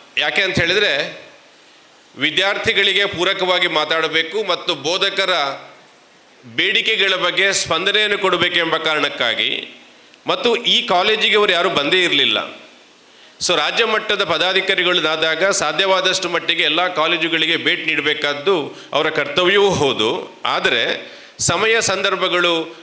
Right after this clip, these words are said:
ಬಂದಾಗ ಮಾತ್ರ ಅವರಿಗೆ ಬರಲಿಕ್ಕೆ ಸಾಧ್ಯ ಇದೆ. ಯಾಕೆಂದರೆ ಹೆಚ್ಚಿನ ಸಂದರ್ಭಗಳಲ್ಲಿ ನಮ್ಮೆಲ್ಲ ಸಹೋದ್ಯೋಗಿಗಳು ಅವರಿಗೊಂದು ಅಪವಾದ ಹೇಳ್ತಾರೆ, ಏನು ಕೇಳಿದರೆ,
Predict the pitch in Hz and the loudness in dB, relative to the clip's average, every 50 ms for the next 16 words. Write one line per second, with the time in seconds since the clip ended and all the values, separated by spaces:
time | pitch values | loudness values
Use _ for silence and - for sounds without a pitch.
0 | - - 120 143 170 185 185 180 175 170 165 156 160 190 185 196 190 180 170 160 | -12 -6 -4 -2 0 0 0 2 2 2 2 2 0 0 2 2 2 2 2 2
1 | 160 170 143 156 147 147 160 156 160 147 - 156 143 143 - 147 143 131 135 135 | 0 0 0 0 0 0 0 2 2 2 2 0 0 0 0 0 2 2 2 0
2 | 135 143 135 - - - - 143 151 185 196 196 190 180 143 156 180 175 - 220 | 0 -2 -6 -12 -10 -6 -4 -2 0 0 0 2 2 2 2 0 -2 0 2 2
3 | 226 180 196 196 196 190 170 165 170 165 170 151 139 123 107 101 104 127 151 - | 2 2 2 2 0 0 0 0 0 2 2 2 2 2 2 0 0 0 -2 -4
4 | - 135 147 151 151 170 202 220 226 214 - 185 170 175 185 170 156 170 170 156 | -4 -4 -2 0 0 0 2 2 2 2 2 2 0 0 0 0 0 0 0 0
5 | 151 170 165 160 165 165 160 156 160 156 151 147 147 135 123 131 139 170 196 202 | 0 0 2 2 2 2 2 0 0 0 0 -2 -2 -2 -2 -2 -2 0 0 2
6 | 196 196 175 156 160 160 151 - 147 139 139 143 143 135 143 139 151 160 180 160 | 2 2 0 0 0 0 0 0 0 2 2 0 0 0 0 0 0 2 0 0
7 | 139 139 131 - - - | 0 0 -2 -6 -10 -16